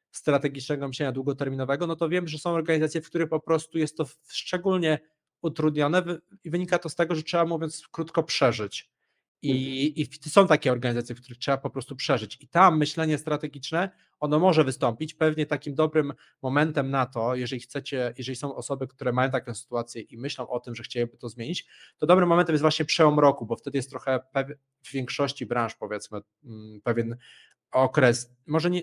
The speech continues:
Speaker 1: nawet nie tyle, nie zawsze chodzi o urlop, ale bardziej takiego spowolnienia trochę, odpoczynku.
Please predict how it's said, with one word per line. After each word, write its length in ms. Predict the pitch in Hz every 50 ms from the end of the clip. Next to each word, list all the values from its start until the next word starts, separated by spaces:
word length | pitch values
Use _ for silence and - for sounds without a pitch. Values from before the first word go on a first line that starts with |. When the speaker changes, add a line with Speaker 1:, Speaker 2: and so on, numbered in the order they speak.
| - _ -
Speaker 1:
nawet 340 | 175 160 165 165 175 170 -
nie 100 | 170 160
tyle, 460 | 165 180 175 170 165 165 160 160 160 - _ _ _ _ _ _ _ -
nie 140 | 147 156 151
zawsze 280 | 156 175 170 - 170
chodzi 220 | 143 160 156 151 160
o 140 | 156 160 170
urlop, 240 | 160 147 123 120
ale 140 | 131 131 131
bardziej 300 | 127 147 143 139 131 135
takiego 680 | 143 131 - 147 131 131 143 131 131 135 135 135 135 _ _ _ _
spowolnienia 680 | - - - - 147 131 135 135 135 151 147 127 117 120
trochę, 580 | 123 123 117 117 117 - 117 110 107 110 123
odpoczynku. 800 | 139 - - - 127 - - 123 113 - - 135 156 196 -